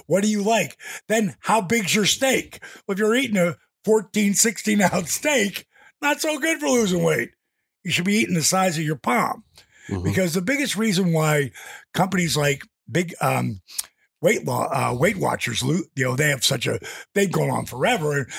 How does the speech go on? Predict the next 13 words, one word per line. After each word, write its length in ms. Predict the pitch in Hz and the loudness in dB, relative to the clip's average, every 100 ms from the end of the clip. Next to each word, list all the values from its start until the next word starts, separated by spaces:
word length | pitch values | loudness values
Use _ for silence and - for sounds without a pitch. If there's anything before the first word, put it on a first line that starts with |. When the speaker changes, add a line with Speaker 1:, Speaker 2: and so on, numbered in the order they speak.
| - | -8
Speaker 1:
and 120 | 180 196 | 0 2
you 60 | 233 | 2
can 100 | 190 | 0
still 280 | - 190 | 0 0
eat 180 | 156 127 | 0 -2
garbage 640 | - 202 247 143 123 - - - | 0 2 2 0 -4 -6 -6 -2
and 180 | 156 | 0
lose 240 | 151 143 110 | 2 0 0
weight. 360 | 208 185 - - - - - _ _ _ _ | 0 0 -2 -8 -20 -20 -20 _ _ _ _
Portion 560 | - 196 202 - 214 190 | -2 0 2 2 2 2
control. 720 | 170 151 - 135 - - - - - _ | 0 0 0 0 -2 -4 -10 -20 -20 _
So 200 | - - | -4 0
what 220 | 143 131 | 2 2